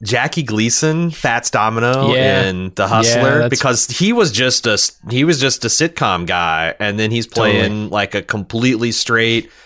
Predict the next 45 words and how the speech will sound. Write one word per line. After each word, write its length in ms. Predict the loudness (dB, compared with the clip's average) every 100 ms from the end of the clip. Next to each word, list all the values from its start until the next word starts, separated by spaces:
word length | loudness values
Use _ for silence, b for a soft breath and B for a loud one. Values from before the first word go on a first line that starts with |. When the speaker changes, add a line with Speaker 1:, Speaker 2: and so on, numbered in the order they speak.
| B -2
Speaker 1:
and 220 | -2 -2
great 320 | 0 0 0
performance 460 | -2 0 0 0 -2
in 100 | -2
that 200 | -2 -2
movie. 460 | -2 0 -2 -4 b b b b b b
So 100 | -2
it's 80 | 0
not 160 | 2 2
like 80 | 2
it 100 | 4
never 480 | 2 2 2 0
happened. 480 | 0 -2 -4 -4 -2
And 80 | -2
I 60 | 0
think 240 | -2 0
that, 120 | 0
like, 280 | 0 0 0
uh, 360 | 0 2 0 0
Jack 280 | 0 0 0
Lemmon 500 | 0 0 -2 -6 -2
did 100 | -2
a 60 | 2
lot, 220 | 2 2
like, 140 | 0
his 160 | 0 0
early 240 | 0 2
work 220 | 0 0
was 180 | 0 -4
funny, 380 | -2 -2 0 -2
but, 240 | -2 -2
like, 240 | -2 -4 -4
you 100 | -4
know, 200 | -4 -4
he 140 | -4
did 160 | -2 -2
a 40 |
lot 320 | 0 0 0
of, 320 | -2 -4 -6 -4
uh, 380 | -2 0 -2 -2
but, 160 | -2
but 140 | 0 0
it 80 | 0
seems 260 | -2 0
like 380 | 2 0 -2